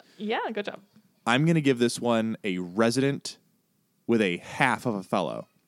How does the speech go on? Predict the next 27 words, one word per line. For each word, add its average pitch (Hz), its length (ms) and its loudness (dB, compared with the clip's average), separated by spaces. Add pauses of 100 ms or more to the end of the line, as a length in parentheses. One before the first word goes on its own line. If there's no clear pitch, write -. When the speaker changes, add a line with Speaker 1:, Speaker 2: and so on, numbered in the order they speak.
Speaker 2:
because 208 280 0
I 104 60 2
Speaker 1:
Okay. - 80 -2
Speaker 2:
think 143 220 -2
the 120 120 2
episode 113 320 0
was 101 160 0
better 127 340 0
than 139 200 -2
last 87 320 -6
time. 85 320 -4
It's 113 160 0
so 156 160 4
far 165 220 4
my 117 140 0
favorite 151 340 0
episode 135 520 0
of - 160 -6
Grey's 110 220 2
Anatomy 107 300 0
that 92 100 0
I've 87 80 -4
nev-, 98 180 0
that 98 140 -2
I've 95 80 -2
ever 113 160 0
seen. 101 360 -2